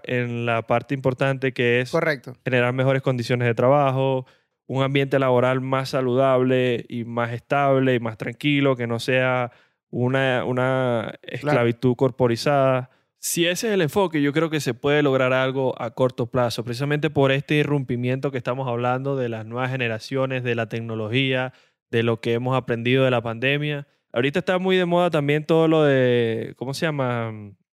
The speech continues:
Speaker 1: Lo de los nómadas digitales, que las personas que trabajan en cualquier parte del mundo están trabajando. Yo creo que las empresas están migrando
Speaker 2: Sí.
Speaker 1: a encontrar la manera en que eso se pueda hacer. En un buen porcentaje de los trabajos se puede,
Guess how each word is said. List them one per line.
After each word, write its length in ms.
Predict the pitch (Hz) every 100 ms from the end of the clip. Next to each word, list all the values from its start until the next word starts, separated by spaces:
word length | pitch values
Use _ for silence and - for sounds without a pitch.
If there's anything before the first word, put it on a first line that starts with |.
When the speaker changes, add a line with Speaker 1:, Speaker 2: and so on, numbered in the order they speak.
| -
Speaker 1:
Lo 200 | 135 131
de 280 | 123 120 123
los 320 | 127 117 131
nómadas 380 | 135 143 165 165
digitales, 640 | 143 143 175 117 107 -
que 80 | -
las 120 | 123
personas 300 | 123 117 131
que 80 | 151
trabajan 540 | 127 127 139 151 143 131
en 100 | 127
cualquier 340 | 127 117 131
parte 280 | 147 139 151
del 60 | 135
mundo 300 | 143 151 143
están 220 | 135 127
trabajando. 480 | 143 135 139 139 135
Yo 80 |
creo 140 | 139 151
que 140 | 160 - _ _
las 220 | - 131
empresas 400 | 131 123 131 170
están 240 | 151 151 156
migrando 520 | 156 151 160 160 156
Speaker 2:
Sí. 40 | -
Speaker 1:
a 320 | 123 113 -
encontrar 580 | 123 123 127 120 123 131
la 120 | 151
manera 420 | 147 127 131 143 156
en 240 | 139 131
que 180 | 123 117
eso 180 | 123 131
se 80 | 123
pueda 160 | 131 127
hacer. 300 | 135 117 - _ -
En 280 | 147 143 - -
un 340 | 185 190 180
buen 240 | 165 196 185
porcentaje 560 | 190 165 147 156 160
de 80 | 170
los 140 | 151
trabajos 340 | - 139 156 147
se 100 | 120
puede, 360 | 131 123 104